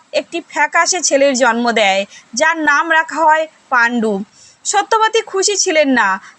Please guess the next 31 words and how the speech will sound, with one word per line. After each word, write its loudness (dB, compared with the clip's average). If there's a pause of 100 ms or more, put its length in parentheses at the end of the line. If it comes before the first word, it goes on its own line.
তিনি -2
একটি -2
সুন্দর -2 (220)
নাতি -2
চেয়েছিলেন, 0 (260)
যার 0
কোনো -2
শারীরিক -2
দোষ 0
থাকবে -4
না, 0 (360)
যে 0 (160)
রাজা 0
হওয়ার 2
উপযুক্ত -2
হবে। -2 (180)
তাই -2
তিনি -4
আবার 2
ব্যাসকে -2
ডেকে -2
পাঠালেন -2 (260)
এবং 0
অম্বালিকাকে 0 (200)
তার 0
সাথে 0 (140)
আরেকটি -4
পুত্র -4
জন্ম 0
দেওয়ার 0
জন্য 2